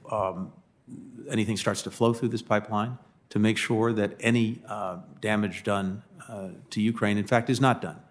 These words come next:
uh, is undone. And that, uh, as we discussed a little bit earlier, involves several things. Uh, it involves making sure that, uh, Ukraine,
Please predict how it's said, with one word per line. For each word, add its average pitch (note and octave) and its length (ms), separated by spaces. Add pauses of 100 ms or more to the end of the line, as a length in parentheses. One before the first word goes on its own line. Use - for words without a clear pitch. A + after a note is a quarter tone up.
(100)
uh, G#2 180
is G#2 120
undone. G2 300
And F2 100
that, G2 340
uh, G2+ 220
as F#2+ 120
we G2 100
discussed G#2+ 340
a - 20
little G2+ 120
bit F2+ 100
earlier, G#2+ 320
involves F#2 300
several G#2 240
things. E2+ 300 (540)
Uh, G#2+ 200
it A2+ 120
involves G#2+ 460
making G#2+ 240
sure A2+ 200
that, G#2 300
uh, F#2 360
Ukraine, G#2+ 560